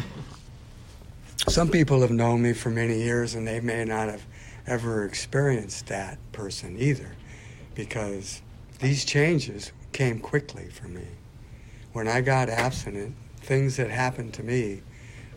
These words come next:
was that, and I worked the steps, was that depression left me. I would have depression that was at points suicidal, and I had always been depressed and didn't know it except when I thought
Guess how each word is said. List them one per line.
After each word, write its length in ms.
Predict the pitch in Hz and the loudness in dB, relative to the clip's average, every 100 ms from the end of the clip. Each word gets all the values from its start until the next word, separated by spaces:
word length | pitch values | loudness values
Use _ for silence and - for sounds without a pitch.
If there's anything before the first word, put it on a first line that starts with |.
| - - | -10 -6
was 340 | 104 98 95 | -4 -6 -6
that, 340 | 101 95 98 - - - | -6 -6 -8 -12 -14 -8
and 120 | 110 | -4
I 60 | 104 | 0
worked 280 | 113 120 - | 2 0 -2
the 100 | 131 | -10
steps, 640 | - 123 107 95 - - - - - - - - - - | -2 -2 -2 -4 -12 -14 -16 -18 -16 -16 -16 -16 -10 -6
was 220 | 131 113 | -4 -4
that 200 | 110 101 | -4 -6
depression 640 | - - - 113 - 98 101 | -10 -6 -2 0 -2 -6 -6
left 300 | 104 101 - | -8 -8 -10
me. 140 | 92 87 - - - - - - | -12 -12 -16 -16 -16 -16 -16 -8
I 120 | 107 | 0
would 160 | 123 117 | 0 2
have 260 | 120 110 110 | 0 -2 -4
depression 600 | - 139 123 110 131 113 | -6 0 0 0 -4 -6
that 160 | 104 | -6
was 240 | 104 101 - - | -8 -10 -10 -6
at 180 | 113 - | -6 -4
points 400 | 131 123 117 - | -2 0 -2 -6
suicidal, 840 | - - 123 107 - 110 113 135 151 - - - - - - - - | -10 -4 -4 -4 -4 -2 0 -2 -4 -14 -18 -18 -18 -16 -16 -14 -6
and 160 | 113 | 0
I 60 | 117 | 2
had 120 | 110 | 2
always 480 | 113 120 120 127 117 | 4 4 4 2 0
been 240 | 120 120 | -2 0
depressed 580 | 120 113 131 123 143 - | -2 -2 -2 0 -2 -6
and 140 | 107 107 | -6 -4
didn't 260 | 120 107 | -4 -4
know 220 | 104 113 | -4 -2
it 120 | 127 117 | -2 -4
except 380 | 110 120 113 - - - - 120 | -4 -4 -4 -10 -16 -16 -12 -8
when 120 | 113 | -6
I 120 | 107 | -6
thought 360 | - 107 107 | -2 -2 -2